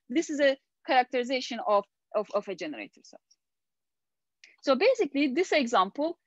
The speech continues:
illustrates that actually we must need X one in any generator set because there's no other in, a, a feasible, forward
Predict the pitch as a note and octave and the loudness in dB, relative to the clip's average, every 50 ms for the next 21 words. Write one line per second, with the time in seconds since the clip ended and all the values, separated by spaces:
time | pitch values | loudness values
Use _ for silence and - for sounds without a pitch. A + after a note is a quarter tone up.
0 | _ - - C4+ C#4+ D#4 E4 - - - C#4 B3 A#3+ - - A3+ A3 A#3 - - | _ -8 -2 0 0 0 0 -2 -4 -4 -4 -4 -4 -2 0 0 0 0 0 0
1 | C4 C#4+ C#4+ - - B3 A#3+ B3+ C4+ - _ - A#3+ B3 C4 B3+ C#4 D4+ E4 E4 | -2 -2 -2 -4 -6 -4 -4 -4 -4 -6 _ -2 0 2 4 6 6 6 4 4
2 | - - C4 C#4 D4 D4 - - - - B3+ B3 - - - D4 C4+ C4+ C#4 C#4 | 2 2 4 4 4 4 4 0 0 -2 -2 -2 -2 -2 2 4 4 4 2 -2
3 | _ _ - - B3 A#3+ - - D#4+ F4 F4+ E4 B3 C#4 C4 B3+ B3+ C#4+ F4 E4 | _ _ -8 -6 -6 -6 -2 2 2 4 4 4 2 0 0 0 0 -2 -2 -2
4 | - D#4 C4+ - - C4+ C4 - - A#3+ - C4 C4 G#3+ G#3 A#3+ B3 B3 A#3 C#4 | -2 -6 -6 -2 0 -2 -2 -2 -4 -6 -4 -4 -4 0 0 0 0 0 0 0
5 | C#4+ C4 - - C4 A#3+ A3 B3 A#3+ - _ _ _ _ - B3 B3 A#3 - - | 0 0 2 2 0 2 2 0 -2 -4 _ _ _ _ -8 -6 -6 -6 -6 -2
6 | G3+ G#3+ G#3 G3 - G#3+ G#3 G3 - - - - C4 B3+ A3+ B3 G3 G#3 G#3 G#3 | 0 0 2 2 2 2 2 2 0 -4 -6 -4 -4 -2 -2 -2 0 0 0 0
7 | - B3 A3 A3 A3 A3 | 2 2 2 2 2 0